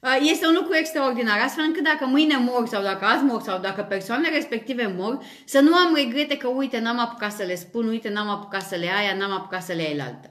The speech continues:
Adică să n-am regrete de genul acesta, ba din contră să le tra-, transmit un mesaj de mulțumire. Chiar dacă poate au fost persoane care ne-au făcut și rău, nu numai bine, ca să ne înțelegem, că acum nimeni nu-i sfânt. Uite, unii au, abuzează mai mulți,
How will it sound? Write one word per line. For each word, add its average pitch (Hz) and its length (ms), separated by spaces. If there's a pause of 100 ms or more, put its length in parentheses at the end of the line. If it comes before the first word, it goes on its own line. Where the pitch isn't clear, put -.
Adică 208 200
să 254 100
n-am 302 300
regrete 226 720
de 208 140
genul 202 320
acesta, 160 440
ba 240 160
din 262 220
contră 311 340
să 262 120
le 226 220
tra-, 214 280
transmit 233 320
un 277 80
mesaj 233 340
de 226 60
mulțumire. 202 640 (400)
Chiar 294 160 (100)
dacă 277 180
poate 226 220
au 294 60
fost 240 200
persoane 220 380
care 320 220
ne-au 320 140
făcut 330 240
și 320 140
rău, 156 160
nu 170 80
numai 160 260
bine, 139 380
ca 156 120
să 160 100
ne 190 80
înțelegem, 175 400
că 165 80
acum 190 260
nimeni 190 220
nu-i 160 120
sfânt. 131 320 (140)
Uite, 202 260
unii 208 180
au, 196 220
abuzează 208 340
mai 196 180
mulți, 233 300